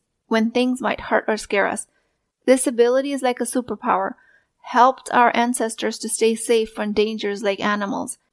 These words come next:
So we have an extra brain space dedicated to recognize and remember a poisonous snake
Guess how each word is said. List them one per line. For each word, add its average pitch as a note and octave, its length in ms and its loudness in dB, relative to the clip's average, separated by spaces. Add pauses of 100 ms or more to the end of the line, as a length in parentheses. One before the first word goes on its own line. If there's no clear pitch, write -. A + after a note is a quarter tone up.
(440)
So - 180 0
we C4 120 0
have C#4 120 2
an C4 140 2
extra C4 360 2
brain A#3+ 280 2
space G3 420 0
dedicated B3 640 0
to B3 100 -2
recognize A#3 520 0
and A3 180 -2
remember G#3+ 400 2
a - 140 -2
poisonous A#3 580 0
snake A#3+ 380 -2